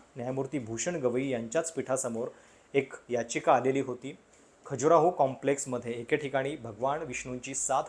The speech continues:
फुटांची मूर्ती आहे, पण या मूर्तीचं शिर धडापासून वेगळं करण्यात आलेलं आहे मुघल कालामध्ये झालेल्या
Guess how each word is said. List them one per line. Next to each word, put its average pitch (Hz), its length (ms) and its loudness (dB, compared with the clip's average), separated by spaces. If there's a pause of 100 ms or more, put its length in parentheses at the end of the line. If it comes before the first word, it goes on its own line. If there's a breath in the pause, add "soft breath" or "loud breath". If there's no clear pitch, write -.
फुटांची 131 380 -4
मूर्ती 120 340 -4
आहे, 113 260 -2 (400 loud breath)
पण 160 200 6 (200)
या 151 520 6
मूर्तीचं 139 600 0
शिर 147 380 4 (380 soft breath)
धडापासून 147 560 4
वेगळं 135 340 6
करण्यात 143 400 4
आलेलं 127 240 4
आहे 131 280 0 (440 soft breath)
मुघल 127 380 6
कालामध्ये 143 540 6
झालेल्या 123 460 0